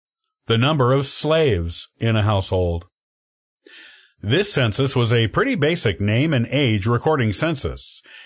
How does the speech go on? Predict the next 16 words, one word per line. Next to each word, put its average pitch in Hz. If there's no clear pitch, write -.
It 123
did 165
not 151
ask 135
any 180
of 165
the 127
extra 139
questions 104
that 120
later 123
censuses 113
did, 123
such 277
as 165
occupation, 151